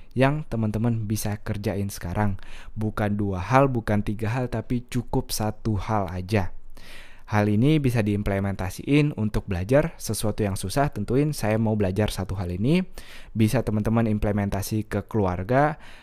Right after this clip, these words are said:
"Saya minggu ini mau semakin dekat sama ibu saya," misalnya. Nah, tentuin satu hal itu dan bikin actionnya apa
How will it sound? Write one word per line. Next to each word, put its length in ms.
"Saya 480
minggu 400
ini 480
mau 240
semakin 480
dekat 260
sama 220
ibu 320
saya," 400
misalnya. 480
Nah, 100
tentuin 460
satu 240
hal 160
itu 260
dan 380
bikin 340
actionnya 640
apa 260